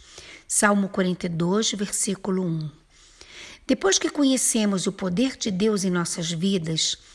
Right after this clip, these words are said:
nossa alma necessita de Deus como nosso corpo necessita do ar, do alimento.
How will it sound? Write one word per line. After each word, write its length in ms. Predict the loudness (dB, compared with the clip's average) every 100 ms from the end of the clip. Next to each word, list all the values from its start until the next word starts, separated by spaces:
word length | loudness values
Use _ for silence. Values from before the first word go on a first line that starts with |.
| -20 -20 -20 0
nossa 300 | 2 4 4
alma 180 | 4 4
necessita 640 | 2 0 0 0 0 -2
de 120 | 0 0
Deus 600 | 2 2 2 2 0 2
como 260 | 0 0
nosso 380 | 0 -2 -4 -8
corpo 440 | -2 -2 -2 -2 0
necessita 680 | 0 0 0 0 -2 -4
do 180 | -2 0
ar, 400 | 0 0 -4 -10 -8
do 160 | -2
alimento. 680 | 0 0 -2 -4 -6 -12